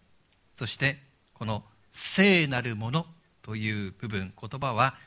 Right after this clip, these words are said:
神に属するものとも訳せると、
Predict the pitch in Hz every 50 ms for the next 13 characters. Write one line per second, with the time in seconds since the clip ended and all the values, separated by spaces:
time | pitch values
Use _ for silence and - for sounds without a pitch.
0 | - _ _ _ _ _ _ _ _ _ _ - - 165 175 165 160 139 120 113
1 | 104 95 - - 113 - - - - - - 180 156 147 127 113 110 120 139 160
2 | 160 160 - _ _ _ _ _ _ _ _ _ _ _ - 117 98 90 90 90
3 | 95 - - - 190 175 139 - - _ _ _ _ _ _ _ _ _ _ -
4 | 160 151 147 135 -